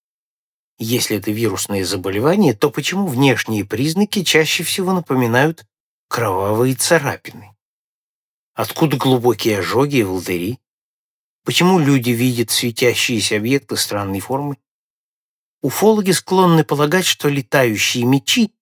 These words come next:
это зонды, высылаемые с борта Н Л О, потому они так ярко светятся разноцветными огнями.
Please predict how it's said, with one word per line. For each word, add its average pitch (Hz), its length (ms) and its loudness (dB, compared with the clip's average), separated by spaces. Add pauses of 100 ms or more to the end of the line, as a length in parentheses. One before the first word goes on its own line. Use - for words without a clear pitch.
(140)
это 170 200 -2
зонды, 143 560 4
высылаемые 143 720 2
с 113 80 -2
борта 123 360 0
Н 127 160 2
Л 156 140 6
О, 127 180 2 (320)
потому 139 460 2
они 185 480 2
так 165 260 -2
ярко 156 380 -2
светятся 139 720 -4
разноцветными 117 800 -2
огнями. 90 480 -8